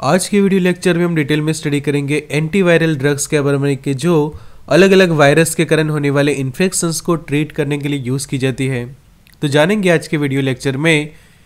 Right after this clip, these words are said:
कि कौन सी ऐसी एंटीवायरल दवाइयाँ हैं कि जो specially वायरस के कारण होने वाले इन्फेक्शन को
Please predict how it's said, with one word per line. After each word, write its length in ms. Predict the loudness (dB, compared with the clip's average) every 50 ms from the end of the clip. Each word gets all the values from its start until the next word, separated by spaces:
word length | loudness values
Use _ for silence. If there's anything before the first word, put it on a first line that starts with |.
| _ -8
कि 80 | -6 -4
कौन 240 | 0 2 2 2 2
सी 140 | 2 2 2
ऐसी 180 | 2 2 2
एंटीवायरल 580 | 0 0 0 0 0 2 2 2 2 2 0 0
दवाइयाँ 420 | 0 0 0 0 0 0 0 -2
हैं 80 | -2 -2
कि 100 | -4 -4
जो 420 | -4 -2 0 0 0 0 -2 -8 -16 _ _ _ -20 -18 -10
specially 520 | -8 -4 0 0 0 0 2 0 2 0 0
वायरस 540 | 2 2 2 4 4 4 2 2 0 -2 -4
के 160 | -2 -2 0
कारण 260 | 0 0 0 0 -2
होने 220 | -2 -2 -2 0
वाले 240 | 0 0 0 0 0
इन्फेक्शन 640 | -2 -4 -6 -8 -6 -2 -2 -2 -2 -2 -4 -4 -4
को 440 | -4 0 2 2 2 2 0 -4